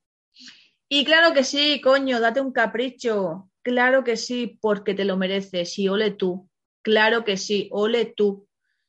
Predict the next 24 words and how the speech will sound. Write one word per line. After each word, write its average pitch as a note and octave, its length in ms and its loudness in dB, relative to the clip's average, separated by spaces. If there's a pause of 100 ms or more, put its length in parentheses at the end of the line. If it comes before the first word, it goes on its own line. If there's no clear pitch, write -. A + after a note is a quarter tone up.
(140)
que G#3 80 -2
los G3+ 160 -2
caprichos A3 420 -2
hay A3+ 140 -4
que A3 120 0
dárselos, G3 880 -4 (200)
porque G3 240 -2
son A3 220 -2
necesarios, G#3 920 -2 (360)
y F3+ 80 -6
punto, G#3 400 0
pelota. F#3+ 600 -2 (840)
Pero D#3 120 -6
otra F3 200 -6
cosa G3+ 320 0
es A3 320 -6 (160)
lo E3+ 100 -8
que D#3+ 160 -6
estoy D#3+ 680 -6
tratando E3 340 -6
en D3+ 60 -10
este D#3 540 -8
programa, F#3+ 340 -4
¿no? A3+ 160 -14